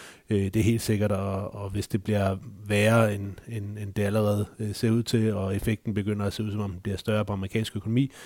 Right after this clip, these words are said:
så er det klart noget, der kan være med til at få dem til at, at ændre deres pengepolitik.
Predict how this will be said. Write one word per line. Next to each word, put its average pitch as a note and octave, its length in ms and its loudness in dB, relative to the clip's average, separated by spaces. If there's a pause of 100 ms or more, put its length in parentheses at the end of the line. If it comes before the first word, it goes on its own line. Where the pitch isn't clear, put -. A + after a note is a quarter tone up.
(160)
så - 120 2
er G2 40 4
det G2 80 2
klart G2 280 2
noget, G2+ 160 0
der F#2+ 60 -2
kan F#2+ 120 -8
være F#2+ 100 -6
med F#2+ 140 -6
til - 140 -8
at F#2+ 100 -6
få G2+ 100 -8
dem F#2 120 -12
til - 120 -8
at, F#2+ 180 -6 (160)
at G#2 80 -4
ændre F#2+ 200 -6
deres F#2+ 200 -8
pengepolitik. G2 560 -6